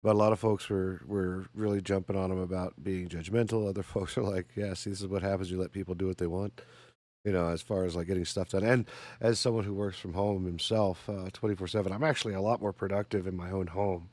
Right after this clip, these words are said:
than anywhere else 'cause I don't have to go anywhere. I don't have to, like, plan my day to go to an office just to stop work, like, stop working and whatnot. If I'm into something, I,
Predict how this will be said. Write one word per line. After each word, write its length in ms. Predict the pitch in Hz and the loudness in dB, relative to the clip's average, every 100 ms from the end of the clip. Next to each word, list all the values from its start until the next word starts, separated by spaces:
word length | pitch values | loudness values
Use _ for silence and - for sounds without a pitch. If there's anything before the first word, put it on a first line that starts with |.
| - - _ _ - | -20 -20 _ _ 0
than 380 | 98 92 87 90 | 4 4 2 0
anywhere 340 | 101 92 95 | 2 2 4
else 300 | 95 87 - | 2 0 -6
'cause 180 | - 95 | -6 -4
I 40 | |
don't 100 | 104 | -2
have 60 | 107 | -2
to 80 | 92 | -2
go 200 | 104 104 | 2 2
anywhere. 300 | 95 90 90 | 2 0 2
I 80 | 120 | 4
don't 100 | 127 | 4
have 140 | 135 | 2
to, 80 | 123 | 4
like, 260 | 113 101 - - - - | 4 2 -4 -20 -20 2
plan 240 | 127 135 | 6 6
my 160 | 123 110 | 4 4
day 180 | 110 | 4
to 80 | 107 | 4
go 160 | 101 104 | 4 2
to 200 | 98 95 | 2 0
an 40 | |
office 600 | 95 101 92 85 - - - - | 0 -2 -6 -10 -10 -14 -18 -2
just 240 | 104 107 | 0 0
to 80 | - | 0
stop 560 | - - - 117 107 - | -6 -4 2 2 2 0
work, 180 | 107 101 | -2 0
like, 140 | 90 _ | -4 _
stop 340 | - 117 107 - | -8 -4 -4 -4
working 400 | 104 95 87 92 | -6 -6 -10 -10
and 120 | 101 | -10
whatnot. 360 | 90 87 87 87 | -10 -10 -10 -10
If 80 | 92 | -6
I'm 260 | 98 98 | -4 -4
into 220 | 87 95 | -4 -6
something, 280 | 92 - - | -6 -8 -6
I, 160 | 98 | -4